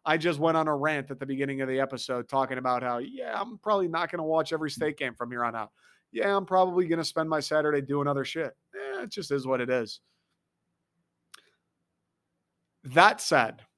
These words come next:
and if you're a U of M fan or Ohio State fan or whoever fan, absolutely roast us. Understandable. Now is the time. If you hate Michigan State, if you hate Mel Tucker, if you hate our fan base, whatever, now's your time to get the jokes in. Absolutely.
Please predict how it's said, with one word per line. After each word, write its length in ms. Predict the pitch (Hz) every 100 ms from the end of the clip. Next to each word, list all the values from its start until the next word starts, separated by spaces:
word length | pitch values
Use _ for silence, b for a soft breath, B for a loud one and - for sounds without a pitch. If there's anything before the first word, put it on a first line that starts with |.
| _ _ _ -
and 140 | 170
if 80 | 156
you're 240 | 170 160
a 40 | 156
U 180 | 185
of 100 | 175
M 220 | 170 165 143
fan 400 | 151 143 135 135
or 120 | 135
Ohio 360 | 135 156 151
State 340 | 143 156 143 135
fan 180 | 139 135
or 120 | 139
whoever 340 | 208 208 147
fan, 280 | - 131 107 b b b
absolutely 580 | 262 220 214 214 208 156
roast 420 | 131 151 170 -
us. 300 | 135 117 - - -
Understandable. 760 | 143 156 143 - 139 147 131 123
Now 280 | 143 185
is 80 | 196
the 100 | 175
time. 260 | - 160 135
If 140 | 120
you 100 | 123
hate 300 | 113 151 170
Michigan 360 | 147 143 147 139
State, 380 | - 143 143 143 b b b
if 60 | 135
you 100 | 131
hate 260 | 143 151
Mel 140 | 139 143
Tucker, 320 | 147 139 139
if 100 | 117
you 120 | 123
hate 180 | 135 139
our 100 | 131
fan 300 | - 131 139
base, 260 | 139 135
whatever, 500 | 127 131 131 139 143 b b b
now's 240 | 175 208
your 80 | 196
time 260 | 190 190 175
to 60 |
get 180 | 165 170
the 80 | 165
jokes 380 | 135 147 143 -
in. 120 | 110 -
Absolutely. 680 | 151 147 147 143 131 117